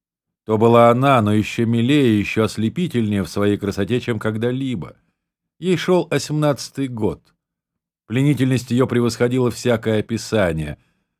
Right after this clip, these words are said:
Столь была она изящна, нежна, привлекательна. Сама любовь.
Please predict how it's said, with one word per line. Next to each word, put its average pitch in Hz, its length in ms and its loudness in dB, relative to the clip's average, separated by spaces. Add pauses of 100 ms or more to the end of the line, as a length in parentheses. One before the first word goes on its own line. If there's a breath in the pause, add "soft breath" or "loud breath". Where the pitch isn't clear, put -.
Столь 160 320 2
была 135 260 6
она 127 240 4
изящна, 110 720 0
нежна, 101 500 0
привлекательна. 101 1000 -2 (420)
Сама 165 320 0
любовь. 135 440 -4